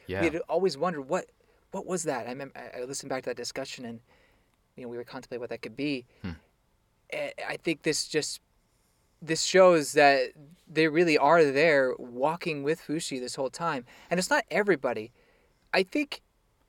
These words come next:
Speaker 2: based on what was discussed with, uh, Fushi about Phi, and we can talk about that in detail with the Beholder, but
Speaker 1: Yes, yes.
Speaker 2: or whenever you would like.
Speaker 1: Yeah,
Speaker 2: But,
Speaker 1: yeah.
Speaker 2: uh, but with Phi, eh, to me,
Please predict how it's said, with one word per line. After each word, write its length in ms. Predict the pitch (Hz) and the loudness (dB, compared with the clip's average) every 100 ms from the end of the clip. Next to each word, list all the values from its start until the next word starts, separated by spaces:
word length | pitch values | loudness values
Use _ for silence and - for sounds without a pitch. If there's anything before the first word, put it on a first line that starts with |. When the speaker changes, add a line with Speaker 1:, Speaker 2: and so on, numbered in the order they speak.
| _ _ _ - | _ _ _ 2
Speaker 2:
based 320 | 185 269 - | 6 6 4
on 240 | 247 202 - _ | 2 2 -4 _
what 360 | 165 165 170 170 | -2 6 6 6
was 340 | - 165 156 - | 0 2 4 2
discussed 600 | - - 175 165 - - | -2 2 6 6 4 0
with, 420 | 151 143 - - _ _ _ _ _ _ _ _ _ _ _ _ | 2 2 0 -20 _ _ _ _ _ _ _ _ _ _ _ _
uh, 440 | 151 139 131 123 120 | -2 0 0 0 -2
Fushi 640 | - 147 - 139 127 123 - | -2 -2 -2 -4 -4 -4 -4
about 300 | 135 123 - | -2 -2 -2
Phi, 460 | - 135 113 107 | -4 0 0 0
and 220 | 110 113 120 | -4 -6 -8
we 80 | |
can 160 | 123 123 | -10 -10
talk 220 | 135 117 | -6 -6
about 220 | 117 117 120 | -6 -8 -6
that 120 | 110 | -8
in 80 | 110 | -10
detail 360 | 120 117 120 | -12 -10 -8
with 120 | 107 - | -8 -12
the 60 | |
Beholder, 480 | 117 110 120 107 104 | -18 -12 -10 -10 -12
but 180 | 107 - - | -14 -14 -12
Speaker 1:
Yes, 520 | 101 90 - - - | -10 -10 -12 -14 -16
yes. 160 | - - | -14 -2
Speaker 2:
or 160 | 131 | 0
whenever 240 | 123 123 117 | 0 -2 -6
you 100 | 110 | -10
would 100 | 110 | -8
like. 300 | 117 110 - _ - | -10 -10 -16 _ -16
Speaker 1:
Yeah, 140 | 101 | 4
Speaker 2:
But, 200 | 147 139 | 8 8
Speaker 1:
yeah. 320 | 151 143 135 120 - | 6 4 4 2 0
Speaker 2:
uh, 60 | |
but 160 | 147 165 | 4 4
with 120 | 160 | 4
Phi, 380 | - 180 151 143 - - | 8 10 10 8 0 -8
eh, 80 | - - - - | -8 -8 -12 -2
to 140 | 208 | 2
me, 360 | 233 226 - | 4 2 0